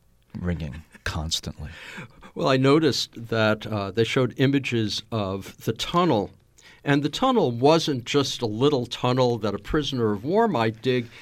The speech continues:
Speaker 2: It was this huge operation. And I kept thinking,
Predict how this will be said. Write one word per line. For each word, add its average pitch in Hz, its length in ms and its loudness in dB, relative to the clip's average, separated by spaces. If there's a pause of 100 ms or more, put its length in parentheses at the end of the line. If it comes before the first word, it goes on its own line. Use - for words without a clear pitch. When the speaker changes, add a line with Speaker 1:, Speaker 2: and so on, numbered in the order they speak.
(280)
Speaker 2:
It 247 60 0
was 254 220 0
this 185 200 -2
huge 254 460 2
operation. 156 800 2 (180)
And 175 160 0
I 233 120 2
kept - 280 -6
thinking, 208 560 0